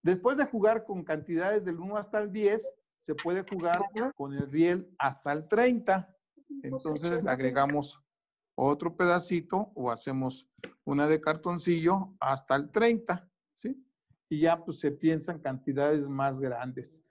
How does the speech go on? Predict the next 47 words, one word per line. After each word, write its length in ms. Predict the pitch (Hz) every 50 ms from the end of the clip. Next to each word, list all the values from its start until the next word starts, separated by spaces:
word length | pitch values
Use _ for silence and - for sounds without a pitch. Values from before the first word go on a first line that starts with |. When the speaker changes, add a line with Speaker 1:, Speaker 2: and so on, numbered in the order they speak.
| _ _ _ _
Speaker 1:
Eh, 240 | - 202 233 233 226 - -
eh, 420 | 185 185 185 185 185 185 - - -
este, 800 | 208 220 214 - - 285 220 208 202 190 175 156 143 135 - _ _ _ _ _ _ _ _
este 280 | - 196 202 196 - 226
juego 480 | 226 - 240 226 214 208 196 214 202 190
o 100 | 180 180
esta 160 | 180 - 190
actividad, 760 | 185 - - 220 202 175 196 202 180 190 185 214 214 - _ _ _ _ _ _ _ -
pues, 160 | 147 139 139
se, 140 | 147 147 - - -
se 120 | - - 139
las 220 | 139 131 131 -
comparto 680 | - - 139 139 135 - 151 151 151 - - - 156 147
en 140 | 139 131 123
el 180 | 113 117 117 - _
P 140 | - 143 143
D 260 | 139 147 147 151 156
F 260 | 151 151 - 156 143
de 200 | 131 127 123 131
este 220 | 143 - - - 160
programa 680 | - 180 185 185 185 190 190 185 180 202 226 233 - _ _ _ _ _ _ _ _ -
y 160 | 143 139 139
no 140 | 143 147 151
sé 140 | 147 160
si 100 | 143 143
por 160 | 139 139 151 143
ahí 140 | 143 143
me 140 | 143 147 143
pueden 320 | 143 - 151 151 151 151 151
ayudar 580 | 147 143 147 151 156 160 160 156 160 160 - _ _ _ _ _ _ -
a 180 | 135 139 -
pasar 300 | - 135 139 - 156 156
a 60 | 151
la 140 | 151 147 147
página 440 | - 156 147 139 170 175 175 175 175
seis, 540 | - - 220 208 196 220 233 226 - - _ _ _ _ _ _ _ _ _ _ _ _ _ _ _ -
en 100 | 135 135
la 140 | 135 139 135
página, 440 | - 147 143 156 156 151 151 151 -
en 160 | - 139 131
la 80 | 139 143
imagen 420 | 143 147 151 160 156 - 170 170
seis 360 | 165 - - 190 185 190 170
de 180 | 160 160 147 139
diapositiva, 920 | 135 139 135 135 - - 156 - - 170 - - 202 190 165 170 170 170
por 140 | - 175 -
favor. 540 | - 190 190 190 196 196 190 190 - -